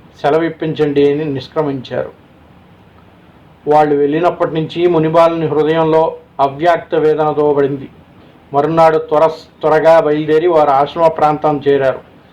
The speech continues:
అందుకు ఎదురు చూస్తున్న వారి కాంతలు పరమానందంతో, "స్వామి, మీ ఆశ్రమానికి దయచేసి ఆతిథ్యం స్వీకరించండి" అంటూ తీయ తీయని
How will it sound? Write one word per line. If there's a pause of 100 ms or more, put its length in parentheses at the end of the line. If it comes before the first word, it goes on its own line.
(280)
అందుకు
ఎదురు
చూస్తున్న
వారి
కాంతలు
పరమానందంతో, (480)
"స్వామి,
మీ
ఆశ్రమానికి
దయచేసి
ఆతిథ్యం
స్వీకరించండి"
అంటూ
తీయ
తీయని